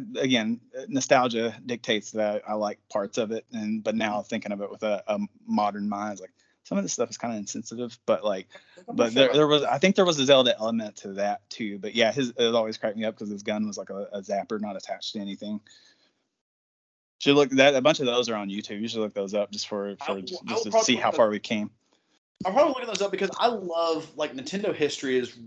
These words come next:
Speaker 2: really interesting.
Speaker 1: Yeah.
Speaker 2: Uh, particularly because, like, that, like, during that time, 'cause I re-, if I remember correctly, like,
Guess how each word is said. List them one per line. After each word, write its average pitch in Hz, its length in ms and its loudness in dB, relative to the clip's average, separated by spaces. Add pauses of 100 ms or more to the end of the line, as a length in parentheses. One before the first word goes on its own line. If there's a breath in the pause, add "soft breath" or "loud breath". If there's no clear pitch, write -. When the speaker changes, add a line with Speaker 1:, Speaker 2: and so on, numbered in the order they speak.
(120)
Speaker 2:
really 127 240 0
interesting. 127 680 -2
Speaker 1:
Yeah. 110 80 2 (120)
Speaker 2:
Uh, 117 180 6 (580)
particularly 196 320 4
because, 165 320 4
like, 127 220 2
that, 135 340 4 (420 soft breath)
like, 139 180 2
during 185 220 2
that 160 120 2
time, 160 140 -4
'cause 143 100 -6
I 143 40 2
re-, 147 180 -4
if 143 80 -8
I 165 40 2
remember 156 160 -2
correctly, 165 380 2
like, 131 340 -2